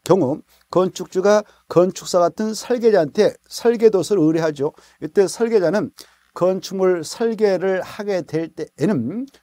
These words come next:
구조 안전을 고려해서 구조 안전 기준에 맞게 건축에서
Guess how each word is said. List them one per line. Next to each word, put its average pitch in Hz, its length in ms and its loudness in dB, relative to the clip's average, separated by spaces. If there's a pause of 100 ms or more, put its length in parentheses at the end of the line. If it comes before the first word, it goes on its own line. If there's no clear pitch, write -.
(120)
구조 165 340 -4
안전을 165 440 -2
고려해서 156 680 -2 (300)
구조 202 400 0
안전 180 460 -2 (120)
기준에 190 320 -4
맞게 170 440 0 (320)
건축에서 160 640 -2